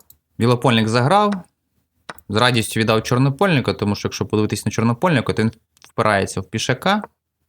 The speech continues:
Ну і навіть тут без коня, тут також у нього ідей тут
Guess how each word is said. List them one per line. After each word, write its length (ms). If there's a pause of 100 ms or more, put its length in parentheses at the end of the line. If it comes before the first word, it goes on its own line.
(600)
Ну 80
і 40
навіть 360
тут 160
без 200
коня, 240
тут 160
також 360
у 40
нього 340
ідей 320
тут 400